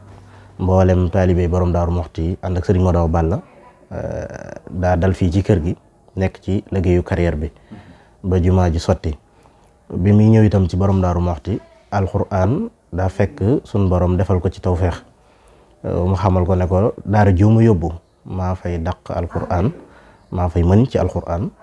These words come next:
waaye maa fay mën ci liggéey ba itam." Dem ba donga ya dikk ne, "Borom Daaru Muxti da am na lum la ci boole lul," ndax moom Yàlla dogal na, eh, yeneen da caa feeñ, muy ak tab. Tab googu nag day dellu siwaat ci loolu, muy loo am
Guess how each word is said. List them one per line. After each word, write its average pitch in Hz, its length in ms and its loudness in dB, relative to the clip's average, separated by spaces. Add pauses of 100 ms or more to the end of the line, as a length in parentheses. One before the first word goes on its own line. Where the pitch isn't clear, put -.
(240)
waaye 87 180 -4
maa 87 180 -2
fay 90 120 0
mën 87 220 2
ci 101 100 0
liggéey 87 280 2
ba 82 120 -2
itam." 82 220 -4 (800)
Dem 95 300 2
ba 92 80 2
donga 101 320 4
ya 92 220 2 (100)
dikk 98 320 -4
ne, 95 80 2
"Borom 92 240 0
Daaru 87 200 0
Muxti 90 260 -4
da - 120 -4
am 104 140 2
na 104 80 2
lum 98 220 2
la 90 120 2
ci 92 180 -2
boole 98 300 2
lul," 90 160 2 (360)
ndax 92 220 -10 (360)
moom 87 280 -6
Yàlla 92 240 0
dogal 87 240 2
na, 85 160 -4 (560)
eh, 95 160 -4
yeneen 104 260 4
da 92 80 2
caa 95 160 2
feeñ, 87 220 0 (100)
muy 92 180 -2
ak 95 180 -6
tab. 82 100 -6 (800)
Tab 101 160 2
googu 98 220 4
nag 90 100 2
day 92 120 4
dellu 101 220 4
siwaat 90 300 -4
ci 98 200 -6 (120)
loolu, 92 260 -4
muy 92 220 -2
loo 104 220 2
am 104 220 -2